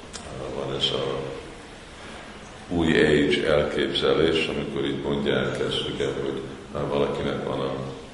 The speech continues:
a lelki, lelki párja. Azt mondják, lelki párja. A, a, a lélek,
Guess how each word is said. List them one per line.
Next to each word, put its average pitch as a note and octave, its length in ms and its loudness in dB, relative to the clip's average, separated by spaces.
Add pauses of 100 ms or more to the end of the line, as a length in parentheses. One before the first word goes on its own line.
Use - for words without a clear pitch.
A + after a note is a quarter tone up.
(160)
a C#2+ 40 -2
lelki, C#2+ 460 4 (480)
lelki C2+ 320 -2 (180)
párja. - 420 -4 (600)
Azt - 180 -10
mondják, - 440 -6
lelki B1 300 -6 (120)
párja. - 300 -12 (560)
A, C2 360 -6
a, D#2 160 -4
a D#2 60 -4
lélek, - 500 4